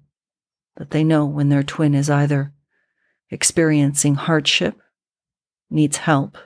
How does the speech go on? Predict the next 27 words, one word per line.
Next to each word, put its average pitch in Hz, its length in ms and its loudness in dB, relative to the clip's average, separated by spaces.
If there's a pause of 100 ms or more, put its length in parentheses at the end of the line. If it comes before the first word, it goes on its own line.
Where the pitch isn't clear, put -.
(1700)
or 143 440 -2 (840)
is 143 180 2
reaching 143 320 0
out - 200 -4
to 143 120 -4
them. 135 400 -2 (1800)
To 220 80 0
have 269 320 2
that 294 140 2
awareness 170 840 -2 (640)
means 180 540 0
that - 160 -14
the - 80 -6
twins 220 480 0
share 139 420 0
something 156 520 -4
that 160 160 -8
is 147 160 -2
more 156 480 -2 (340)
than 156 120 -2
what 156 160 -4
the 160 180 -4
mind 160 440 2
acknowledges 151 680 -2
as 170 160 -2
your 190 100 -2
senses. - 720 -4